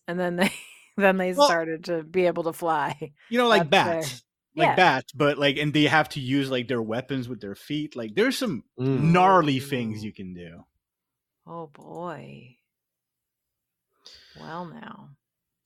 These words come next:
Speaker 3: Well, we have just about a month until Adepticon. Oh, no, two months.
Speaker 2: We have
Speaker 1: No,
Speaker 2: two months.
Speaker 1: don't,
Speaker 2: Don't,
Speaker 1: don't. It's
Speaker 2: don't,
Speaker 1: fifty-five
Speaker 2: don't.
Speaker 1: days
Speaker 3: Yeah.
Speaker 1: as of this recording.
Speaker 3: Fifty-five
Speaker 1: Don't,
Speaker 3: days. So
Speaker 1: don't
Speaker 2: God
Speaker 1: just,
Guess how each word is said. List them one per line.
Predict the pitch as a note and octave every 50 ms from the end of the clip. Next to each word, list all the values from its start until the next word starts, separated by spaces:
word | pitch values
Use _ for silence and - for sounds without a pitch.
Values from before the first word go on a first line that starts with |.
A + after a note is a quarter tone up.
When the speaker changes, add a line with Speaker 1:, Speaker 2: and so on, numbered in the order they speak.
| _ _ _ _ _ _ _ _ _ _ _ _ _ _ _ _
Speaker 3:
Well, | - F#3+ E3 C#3+
we | C#3 C3+
have | A#2+ C3 C3 B2 A#2+ A2+ G2+ - - _ _ -
just | A#2 - - D3 C3 - - -
about | A2 A2 A#2 A2+ A2 A2 - -
a | G#2+ G#2+ G#2 G2+ G2 G2 G2 F#2+ F#2 - _ _ _ _ _ _ _ _ _
month | A2+ G#2+ G2+ G2+ A2+ C#3 C#3+ C3 B2+ - - - -
until | - G2+ G2 F#2+ - - G2+ G2 F#2 F2
Adepticon. | F2+ F2 - G#2 G#2 - - - - F2 E2+ G#2 B2+ - _ _ _ _ _ _ _ _ _ _ _ _ _ _ _ _ _ _ _ _ _
Oh, | G#2 G2+
no, | G2+ F2 D#2+ - _ _ _
two | - - D3 B2+
months. | F#2+ D#2+ E2+ - - - -
Speaker 2:
We | - G#2+ G#3
have | E3+ -
Speaker 1:
No, | -
Speaker 2:
two | D#3+ C#3
months. | C3 B2+ A2+ G#2 - E3+ F3
Speaker 1:
don't, | - G#3 G#3 G#3 G3+ G3+ F#3+ - -
Speaker 2:
Don't, | - D3+ D3
Speaker 1:
don't. | G#3+ A3 A3 G#3 G#3+ G3+
It's | - -
Speaker 2:
don't, | - G#3+ G3 F3+ E3 D3
Speaker 1:
fifty-five | C#4 D4 - - D4+ C4 - C#4 C4 B3 A#3 A3+
Speaker 2:
don't. | G#3+ A3
Speaker 1:
days | A3 G#3+ G#3+ G#3 G3
Speaker 3:
Yeah. | G3
Speaker 1:
as | G3 F#3
of | G3 F#3+ F#3
this | G3 G#3+ F#3 -
recording. | G3 F3+ - G#3 G3 F#3 E3
Speaker 3:
Fifty-five | D3+ G3+ F3+ - G3 G#3 G#3+ G#3+
Speaker 1:
Don't, | G#3+ A3 A3 A3
Speaker 3:
days. | G#3+ - - _ - - - - - - - - - - - - _ _ _ _ _ _
So | - - - C3+ C3 A#2+ A#2+ A2+
Speaker 1:
don't | A2 A2+
Speaker 2:
God | - D3+ -
Speaker 1:
just, | - G#2+ F#2+